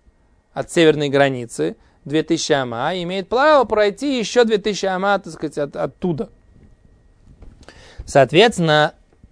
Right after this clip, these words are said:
южную часть этого кру-, как бы круга, он же центр перенёс наверх, он от себя отсекает.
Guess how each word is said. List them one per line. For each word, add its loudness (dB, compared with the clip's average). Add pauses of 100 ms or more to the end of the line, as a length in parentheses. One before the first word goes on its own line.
(420)
южную 4
часть 6 (680)
этого 2
кру-, 0
как 2
бы 0
круга, 6 (520)
он -4
же -2
центр -2
перенёс -4
наверх, 2
он -2
от -10
себя 2
отсекает. -6